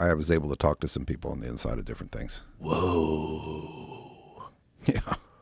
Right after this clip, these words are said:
Speaker 2: Whoa. That must be heavy.
Speaker 1: Uh, yeah. Yeah. And the, and I, and,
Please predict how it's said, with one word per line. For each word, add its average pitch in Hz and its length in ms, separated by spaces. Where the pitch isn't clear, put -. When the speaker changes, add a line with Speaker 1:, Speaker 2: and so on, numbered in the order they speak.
Speaker 2:
Whoa. 80 1200
That 98 140
must - 220
be - 140
heavy. - 520
Speaker 1:
Uh, 85 160
yeah. - 220
Yeah. 69 160
And 113 140
the, 131 140
and 127 120
I, 120 200
and, 107 320